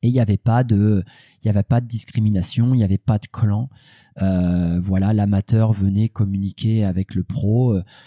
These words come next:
euh, le pro rencontrait d'autres personnes.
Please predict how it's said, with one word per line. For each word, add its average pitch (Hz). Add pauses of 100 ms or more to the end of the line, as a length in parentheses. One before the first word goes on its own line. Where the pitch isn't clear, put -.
(200)
euh, 101
le 104
pro 110
rencontrait 104
d'autres 104
personnes. 104